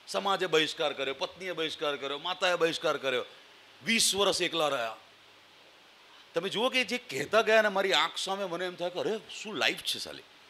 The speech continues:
what a tragic life. અને એમાં આપણને સંઘર્ષનું તત્વ દેખાય એક નાટકના માણસ તરીકે કે કોન્ફ્લિક્ટથી ભરપૂર life છે. અને અનાયાસે મારા મોઢામાંથી આ શબ્દ નીકળ્યો કે શું આની પર નાટક થઈ શકે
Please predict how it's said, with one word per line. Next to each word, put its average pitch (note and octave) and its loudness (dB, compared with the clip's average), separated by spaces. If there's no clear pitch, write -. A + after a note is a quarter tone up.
what B2+ -6
a F#3 2
tragic A#2 -4
life. - -6
અને C#3+ 0
એમાં F3+ 2
આપણને F3+ 2
સંઘર્ષનું E3 -2
તત્વ - -2
દેખાય G#2+ 2
એક D#2+ -10
નાટકના G2 -2
માણસ F#2 -6
તરીકે A2 -8
કે E3 -8
કોન્ફ્લિક્ટથી E3 -4
ભરપૂર C#3+ -2
life G#2+ -2
છે. - -20
અને A3+ -2
અનાયાસે G#3 8
મારા F3+ 2
મોઢામાંથી D3 0
આ C#3 4
શબ્દ A2+ -4
નીકળ્યો A#2 -6
કે B2 -2
શું D3+ -4
આની B2+ -2
પર C#3 -6
નાટક A2+ -6
થઈ F3+ -6
શકે - -8